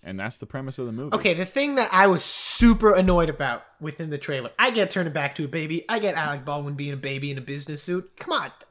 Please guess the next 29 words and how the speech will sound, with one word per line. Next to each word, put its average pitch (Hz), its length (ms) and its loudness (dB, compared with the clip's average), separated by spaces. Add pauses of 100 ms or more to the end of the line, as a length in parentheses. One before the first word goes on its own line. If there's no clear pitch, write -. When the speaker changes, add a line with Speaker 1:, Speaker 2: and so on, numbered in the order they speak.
(260)
Speaker 2:
You 180 120 4
love 170 320 6
that. 151 240 2
Speaker 1:
Yeah, 85 180 -6 (220)
yeah. 151 320 -4
Speaker 2:
How 269 320 4
come 240 300 2
his 202 240 2
brother 185 360 4
took - 260 -4
the 151 80 -4
same 226 360 2
baby 190 400 2
serum 139 400 -4 (180)
and 143 140 -4
he 247 180 4
only 226 220 4
turned 180 300 -2
six - 420 0
years 190 260 2
old, 139 360 2 (540)
whereas 180 260 2
the 170 100 -2
brother 185 380 4
turned 175 280 -4
back 165 280 0
into 147 200 -8
a 131 60 -4
baby? 110 440 -10